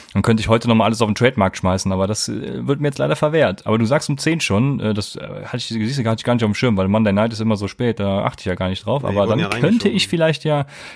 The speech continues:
Speaker 1: ja, du hast recht, dann könnte ich vielleicht ja noch, äh, aktiv werden. Ich, ich werde berichten am Samstag.
Speaker 2: <laughs>
Speaker 1: Aber generell sehr spannendes Matchup auf jeden Fall. Also wir haben, wir wurden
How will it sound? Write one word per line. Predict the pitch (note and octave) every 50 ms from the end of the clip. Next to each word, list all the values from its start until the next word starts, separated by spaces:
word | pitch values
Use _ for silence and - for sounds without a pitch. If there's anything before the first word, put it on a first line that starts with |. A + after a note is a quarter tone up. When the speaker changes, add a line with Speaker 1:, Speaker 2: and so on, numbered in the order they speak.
| - _
Speaker 1:
ja, | - D3+
du | D#3+ D#3+
hast | D3+ - -
recht, | D#3 C3+ - -
dann | G#2 G#2
könnte | - D3+ F3+ G3+ -
ich | F#3+ C3 -
vielleicht | - C3+ C3+ C#3 C#3 -
ja | C#3 C3+
noch, | C3+ C3 - - -
äh, | B2
aktiv | B2 B2 A#2+ A#2+ A#2+ A#2 A#2+ - - C#3 C#3
werden. | - F#2 F#2+ A2 A#2+ A#2
Ich, | B2+ C3 B2+ B2+
ich | C3+ C#3 C3+ A#2+ D3 C#3
werde | D#3+ F3 F#3 F3+
berichten | E3 D#3+ D#3 D3 - - G2
am | F#2 F#2 F#2+ F#2+ F#2+ F#2
Samstag. | F#2+ G2 F#2+ F#2 - - F2 F2 - - - - - -
Speaker 2:
<laughs> | - - - - -
Speaker 1:
Aber | - A#2+ A#2+ B2+ B2 B2
generell | A#2 C#3+ E3 D#3 C3 C#3 D3 E3 D3+ B2+
sehr | C#3+ D3+ D3
spannendes | - - C#3 C#3+ C#3 - -
Matchup | C#3 C#3 - A2
auf | G#2 F#2+
jeden | A2 G#2+ A2+
Fall. | A2+ - A#2+ A#2+ B2
Also | G#2 G#2+ G#2+ A2 G#2+ G#2 G#2+ G#2+ G#2 G#2 G2
wir | G2+ G#2+ G#2+
haben, | A2 A#2 A#2+ A#2+ A#2+ A2+ - G#2 G#2+
wir | G#2+ G#2+ G#2
wurden | B2+ C3